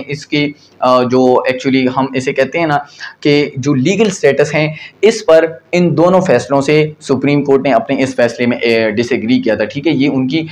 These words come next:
अ, dissenting judgment है, ठीक है। पीएलडी दो हज़ार सोलह सुप्रीम कोर्ट पेज पाँच सौ इक्यासी, ये अब तक का सबसे latest judgment है। अ, जो justice of peace जो order pass करते हैं उसकी legal status पर, ठीक है,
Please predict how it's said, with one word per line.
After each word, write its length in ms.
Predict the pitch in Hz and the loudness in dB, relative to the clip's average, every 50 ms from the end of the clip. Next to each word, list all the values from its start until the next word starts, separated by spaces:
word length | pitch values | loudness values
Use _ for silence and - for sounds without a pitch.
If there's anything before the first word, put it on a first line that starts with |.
| - - - - | -14 -16 -4 0
अ, 180 | 117 117 117 120 | 2 2 4 2
dissenting 640 | 113 117 117 113 113 - 139 139 127 160 151 139 110 | 2 2 0 0 0 0 0 0 2 2 0 2 2
judgment 360 | 120 113 110 113 120 120 113 | 2 2 0 0 -2 -2 -2
है, 100 | 123 117 | -4 -6
ठीक 200 | 120 143 143 165 | -6 -4 -2 -2
है। 100 | 165 165 | -2 -2
पीएलडी 360 | 147 143 147 143 139 143 139 | 0 -2 -2 0 0 -2 0
दो 140 | 135 135 127 | 2 2 4
हज़ार 180 | 117 120 123 | 4 4 2
सोलह 320 | 120 - 135 127 131 135 135 | 2 0 0 2 2 2 2
सुप्रीम 420 | 131 - 113 107 120 131 131 127 | 0 -4 -6 -4 0 0 0 2
कोर्ट 260 | 127 127 131 127 127 | 2 2 0 0 0
पेज 260 | - 127 127 127 127 123 - - | 0 0 0 0 0 -2 -2 -2
पाँच 200 | 120 120 120 120 | 0 0 0 0
सौ 120 | 135 110 | -2 -4
इक्यासी, 540 | 110 - - 123 127 139 - - 160 160 160 - - - - - - 123 | -4 -2 0 0 0 0 0 0 0 0 -2 -4 -12 -18 -20 -8 -4 -2
ये 220 | 123 143 165 - - | 2 2 2 2 2
अब 100 | 131 - - | -2 -2 -2
तक 120 | 139 135 | -2 -2
का 80 | 131 123 | 0 -2
सबसे 360 | 127 - 135 131 - - 131 | 0 -2 -2 -2 0 0 0
latest 500 | 120 110 113 113 110 135 160 160 160 160 | 0 2 2 2 2 2 2 2 0 -2
judgment 460 | 127 135 131 127 123 131 135 131 127 | -2 -2 0 0 0 0 0 0 0
है। 260 | 127 135 135 139 143 143 - - - - _ _ _ 131 | -2 -2 -2 -2 -4 -4 -10 -18 -20 -20 _ _ _ 0
अ, 60 | 127 123 123 123 123 123 120 110 120 | 2 4 4 4 4 4 2 0 0
जो 180 | 117 123 131 127 127 123 - 123 | 0 2 2 4 4 2 0 0
justice 360 | 123 135 131 131 - 151 127 135 | 0 0 0 0 -2 -2 -2 -2
of 60 | 117 | -2
peace 200 | - 135 127 127 | -2 -2 -2 0
जो 140 | 127 131 113 | 2 2 2
order 240 | - 135 139 147 135 | 4 2 2 2 2
pass 240 | - 127 127 123 - | 2 0 0 0 -2
करते 200 | 131 - - 127 | -4 -4 -2 -2
हैं 100 | 123 123 | -2 -2
उसकी 300 | 123 127 127 - - 131 | -2 -4 -6 -4 -4 -2
legal 300 | 113 110 120 113 120 120 | -2 0 0 0 0 -2
status 400 | - - - 107 95 - 104 - - | -2 -2 -4 -2 -2 -2 -4 -4 -6
पर, 80 | 110 101 | -6 -6
ठीक 240 | - 143 165 165 | -4 -6 -2 0
है, 120 | 208 202 | 0 -2